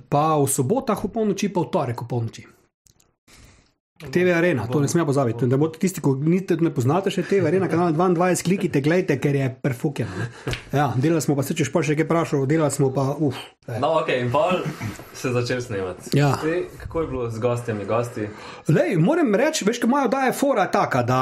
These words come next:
Speaker 1: jaz imam, jaz sem imel znane Slovence, pa porno ljudi, ne. A, kadar so bili porno ljudje gostje, ni bilo omejitev, ne.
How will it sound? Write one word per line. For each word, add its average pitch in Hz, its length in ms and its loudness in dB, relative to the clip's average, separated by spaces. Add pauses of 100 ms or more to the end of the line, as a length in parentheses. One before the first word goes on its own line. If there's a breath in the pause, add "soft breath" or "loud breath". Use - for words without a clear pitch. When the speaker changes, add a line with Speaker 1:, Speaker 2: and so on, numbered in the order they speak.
(200)
Speaker 1:
jaz 175 280 0
imam, 156 300 4
jaz 135 120 2
sem 156 80 2
imel 147 140 4
znane 131 420 4
Slovence, 330 520 2 (380 loud breath)
pa 165 200 0
porno 165 420 2
ljudi, 120 300 0 (220)
ne. 160 180 2 (680 loud breath)
A, 147 140 2 (600)
kadar 202 280 0
so 170 160 -2
bili 170 220 2
porno 156 340 2
ljudje 277 300 2
gostje, 277 480 2 (180)
ni 175 180 4
bilo 156 200 2 (240)
omejitev, 123 480 2
ne. 190 160 0